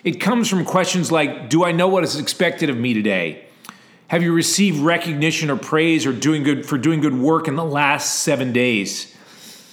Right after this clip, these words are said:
I feel connected to my coworkers. I have the opportunity to do challenging things at work."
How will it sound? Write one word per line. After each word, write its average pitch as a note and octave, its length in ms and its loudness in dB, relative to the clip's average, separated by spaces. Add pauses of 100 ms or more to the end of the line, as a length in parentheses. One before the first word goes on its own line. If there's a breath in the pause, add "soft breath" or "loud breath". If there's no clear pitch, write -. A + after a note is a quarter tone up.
(160 loud breath)
I D#3+ 80 0
feel G3 260 2
connected F3 640 0
to D#3+ 100 -2
my C3 420 0 (300)
coworkers. A#2+ 1000 -2 (640 loud breath)
I E3+ 80 0
have D#3 100 0
the E3+ 100 2
opportunity F3+ 460 0
to C#3 80 -4
do D3 140 0
challenging D#3+ 720 0
things D3+ 400 -2
at B2+ 100 -2
work." B2+ 560 -2